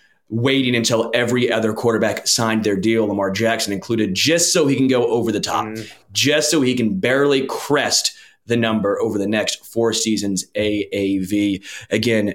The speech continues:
Speaker 1: great news from Mahomes. We're still waiting and listening and trying to find and sift through any news we possibly can.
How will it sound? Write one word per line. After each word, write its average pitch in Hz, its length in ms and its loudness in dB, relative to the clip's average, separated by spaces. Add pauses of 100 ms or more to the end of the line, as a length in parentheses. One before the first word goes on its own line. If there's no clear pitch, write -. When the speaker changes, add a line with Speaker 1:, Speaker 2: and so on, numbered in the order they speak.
(140)
Speaker 1:
great 120 260 0
news 113 180 0
from 98 120 -4
Mahomes. 107 500 0 (240)
We're 107 80 -2
still 120 540 2
waiting 117 560 2
and 101 500 0
listening 110 600 0
and 95 240 -6
trying 107 320 -2
to 107 180 -2
find 110 400 0
and 95 140 -4
sift - 280 -2
through 107 280 0
any 127 160 2
news 117 240 0
we 98 60 -2
possibly 110 380 -2
can. 113 420 0